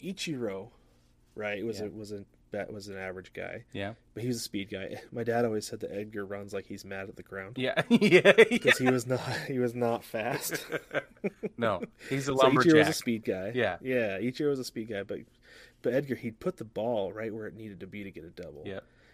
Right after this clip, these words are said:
Speaker 1: And that was, and so, like, watching Edgar Martinez and then watching Ichiro, it's like, yeah, he gets on base, but I'd rather have him on second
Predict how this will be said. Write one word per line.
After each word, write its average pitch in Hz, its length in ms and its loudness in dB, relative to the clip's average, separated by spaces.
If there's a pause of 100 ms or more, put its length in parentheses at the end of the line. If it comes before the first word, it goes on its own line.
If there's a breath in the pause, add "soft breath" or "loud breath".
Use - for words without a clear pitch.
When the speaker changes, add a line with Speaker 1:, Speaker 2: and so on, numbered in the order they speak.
(160)
Speaker 1:
And 107 120 -8
that 117 200 0
was, 110 360 -2 (520)
and 117 160 -6
so, 110 240 -4
like, 110 340 -8 (100)
watching 117 640 -4 (280)
Edgar 113 240 -6
Martinez 98 600 -12
and 104 100 -14
then 101 100 -14
watching 98 460 -14 (380)
Ichiro, 120 320 -6
it's - 100 -12
like, - 120 -14
yeah, 262 100 0
he 175 80 0
gets 151 180 -6
on 117 120 -6
base, 147 280 -4
but - 160 -10
I'd 123 140 -8
rather 185 200 -8
have 135 180 -8
him 107 120 -12
on 85 100 -14
second 98 420 -12